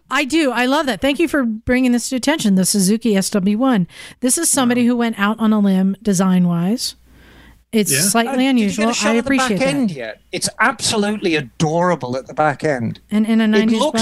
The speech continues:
Speaker 1: bike.
Speaker 3: like a tick.
Speaker 1: Wow. <laughs>
Speaker 3: It looks
Speaker 2: Yeah.
Speaker 3: like a deer tick from
Speaker 2: Yeah.
Speaker 3: the back.
Speaker 1: <laughs> Interesting.
Speaker 2: Yeah.
Speaker 1: Okay, so yeah.
Speaker 2: And,
Speaker 1: All right.
Speaker 2: and I, I
Speaker 1: Yeah.
Speaker 2: have another one that's, uh, that's a very, uh, kind of out there design.
Speaker 1: Mm-hmm.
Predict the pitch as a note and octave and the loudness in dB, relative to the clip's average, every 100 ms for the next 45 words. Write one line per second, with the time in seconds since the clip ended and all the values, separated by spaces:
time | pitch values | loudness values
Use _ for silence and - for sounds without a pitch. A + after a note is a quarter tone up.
0 | A#3 A3 - E3+ G3+ A3+ A#3 G3 F#3 E3+ | 0 0 -4 -6 -2 0 0 0 -2 -2
1 | E3 D#3+ - _ _ F#3 C#4+ B3+ C4 - | -4 -6 -10 _ _ -2 0 2 0 0
2 | B3+ D4 C4+ B3 - - F#3+ G#3+ G#3 - | 0 0 0 -2 -4 -2 0 0 -2 -4
3 | E3 - B3+ - - F3+ - - A2+ A2 | -4 -8 -10 -8 -4 0 0 -2 -4 -4
4 | - - C#3+ D3 - G3 - - - - | -4 -4 -4 -6 -2 -6 -6 -20 -20 -20
5 | _ A3 C4+ - F#4 - - D#3+ C#3+ C3+ | _ 0 0 0 -2 -2 -2 -2 -2 -4
6 | D3+ C#3+ - - - - - C3+ D3 C#3 | -8 -12 -20 -20 -20 -20 -6 -2 -2 -2
7 | C3 D#4 F#4+ F#4 C#4 - G4+ G4 F4+ F#3+ | -4 0 0 0 -4 -2 0 0 0 -2
8 | - G#3+ - B3+ C#4+ C4+ - D#3 F#3 - | -8 -10 -8 -2 -2 -2 -2 -2 -2 -6
9 | - - - _ D#3+ G#3 F#3+ B2+ B2+ C3 | -12 -16 -20 _ -2 0 0 0 -2 0
10 | C3 B2 B2 A#2+ - C3 B2 B2 B2+ C#3 | 0 0 0 -2 -2 0 0 -2 -4 -4
11 | A2+ C3+ C3 C3 B2 B2 - B2+ A#2+ A#2 | -2 -2 0 0 -2 -4 -4 -2 -2 -2
12 | A2 D#3+ C3+ B2+ C#3 D#3 D#3 D#3 E3 F3 | -2 -4 -2 -2 -2 -2 0 -2 -2 0
13 | F#3+ G#3 F#3+ F#3 | 0 0 0 -2